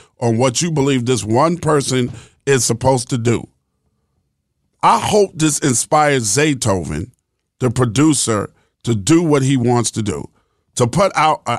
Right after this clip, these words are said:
album of electric and piano stuff, 'cause that man can play piano like nobody's business.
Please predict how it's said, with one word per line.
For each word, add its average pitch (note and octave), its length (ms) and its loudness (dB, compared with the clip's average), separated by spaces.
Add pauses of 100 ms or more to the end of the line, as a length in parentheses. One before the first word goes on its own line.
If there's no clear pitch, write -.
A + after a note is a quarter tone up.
album D3 460 0
of B2 140 0
electric C#3+ 680 -2
and A#2+ 160 0
piano C#3 460 0
stuff, C3 300 -2
'cause A2+ 200 -4
that D3 240 0
man C3+ 320 2
can A2 160 -2
play D3 280 0
piano B2 560 0 (260)
like A2+ 200 0
nobody's A#2+ 560 0
business. - 580 -8